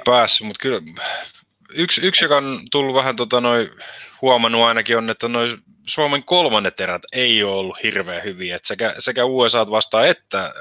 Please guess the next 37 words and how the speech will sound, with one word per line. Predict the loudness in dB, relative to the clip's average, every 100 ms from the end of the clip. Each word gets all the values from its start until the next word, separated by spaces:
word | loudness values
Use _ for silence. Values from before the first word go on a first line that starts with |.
| -6
Kazakstania | -2 -2 -2 -4 -6 -6
vastaan, | -6 -6 -4
ne |
näytti, | -2 -2 -4
että | -4
Suomi | -2 0
on | 0
kyllä | -2 0
vähän | 0
pienessä | 0 0 2 -2 -4 -2
purjeessa | 0 2 0 0 -2
siinä | -6
kolmannessa | -2 -2 0 -2 -2
erässä. | -4 -4 -4
Et | -4 -8 -10 -8 -10 -14 _
mistähän | -2 0 0
sekin | -2 -2 -2
johtuu? | -4 -10 -14 -18 -20 -20
Että | _ -20 -16
on, | -16 -12
onks | -8 0
mahdollisuutta, | 2 4 2 0 -4 -4
että | -4 -2
Suo-, | 2 2
Suomen | 2 0 0 0 -4 -12 -12 -16 -2
pelaajien | 2 4 4 2
kunto | -6 -2 2 4
ei | 4 4
ole | 2
oikein | 2 -2 0
parhaimmillaan | 0 2 -2 -6 -12 -12
tällä | -10 -10
hetkellä, | -12 -14 -16
että | -10
sieltä | -10 -10
tulee | -4 -2 -2
semmoista, | -6 -12 -16